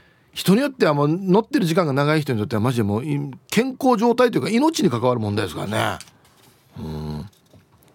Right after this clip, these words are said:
皆さんこんにちは。ラジオネームミールです。こんにちは。アンケート Aです。掛け持ちで働いています。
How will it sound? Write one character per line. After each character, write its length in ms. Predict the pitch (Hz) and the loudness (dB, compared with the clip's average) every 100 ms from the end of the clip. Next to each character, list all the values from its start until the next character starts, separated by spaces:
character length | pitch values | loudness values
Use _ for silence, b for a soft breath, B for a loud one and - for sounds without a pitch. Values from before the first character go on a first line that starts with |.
| - | -2
皆 140 | 110 | 0
さ 140 | 107 113 | 2 0
ん 40 | |
こ 120 | 117 | 0
ん 60 | 117 | 0
に 80 | 107 | 0
ち 120 | 123 | 0
は。 180 | 117 113 | 0 0
ラ 120 | 120 | -2
ジ 100 | 117 | 0
オ 80 | 131 | 2
ネ 140 | 151 | 2
ー 20 | 143 | 2
ム 100 | 127 | 2
ミ 200 | 147 165 | 4 2
ー 40 | |
ル 80 | 135 | 0
で 100 | - | -6
す。 180 | - _ | -12 _
こ 100 | - | -6
ん 40 | 117 | -4
に 60 | |
ち 100 | - | -2
は。 160 | 110 - _ _ _ _ - _ _ B B | -4 -6 _ _ _ _ -20 _ _ B B
ア 120 | - 170 | -2 0
ン 80 | |
ケ 120 | 190 170 | 2 2
ー 40 | |
ト 200 | 151 147 | 2 2
A 80 | 156 | 2
で 80 | 131 | -2
す。 200 | - - _ b b b b b - | -10 -18 _ b b b b b -6
掛 140 | 160 | -2
け 100 | 202 | 2
持 120 | 202 | 2
ち 100 | - | 2
で 100 | 226 | 0
働 320 | 180 190 196 196 | 0 2 0 2
い 40 | |
て 80 | 202 | 0
い 20 | |
ま 100 | 160 | 0
す。 200 | - | -4